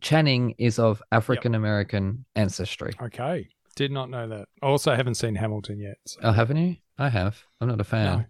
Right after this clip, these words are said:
Speaker 1: I love rap.
Speaker 2: No.
Speaker 1: I love hip-hop,
Speaker 2: Okay.
Speaker 1: especially nineties rap and hip-hop, but, like, Salt and Pepper, that's my jam.
Speaker 2: Wow.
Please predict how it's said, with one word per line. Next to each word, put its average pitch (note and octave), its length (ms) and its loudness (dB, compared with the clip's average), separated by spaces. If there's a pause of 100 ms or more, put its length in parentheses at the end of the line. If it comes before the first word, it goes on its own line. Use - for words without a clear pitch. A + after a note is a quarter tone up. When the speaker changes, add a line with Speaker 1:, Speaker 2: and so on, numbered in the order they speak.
(120)
Speaker 1:
I A2+ 60 4
love C3+ 240 2
rap. A2 400 2
Speaker 2:
No. B2 120 -10
Speaker 1:
I - 60 -2
love B2 220 2
hip-hop, A2 400 0 (100)
Speaker 2:
Okay. G#3 160 -6
Speaker 1:
especially B2 500 -2
nineties G#2 640 2
rap F#2+ 320 2
and F2+ 140 0
hip-hop, A2+ 400 0 (100)
but, F2 300 2 (160)
like, F2 180 -6
Salt G#2+ 280 0
and F#2+ 140 -2
Pepper, F#2+ 460 0
that's A2 220 -2
my G2+ 100 2
jam. G#2 640 2 (240)
Speaker 2:
Wow. B2+ 180 -6